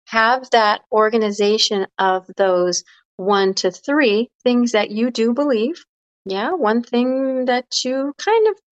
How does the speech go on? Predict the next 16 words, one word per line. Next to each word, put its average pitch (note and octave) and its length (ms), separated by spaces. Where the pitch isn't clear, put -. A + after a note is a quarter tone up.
pretty A4+ 220
much B3+ 300
believe, G#3 260
one G#3 200
thing A#3 160
that G#3 200
you G3+ 200
do A3 260
not D4+ 240
believe C#4+ 300
at C#4+ 80
all C#4 160
but F#3+ 160
wish G#3 280
was B3 200
true. A#3 340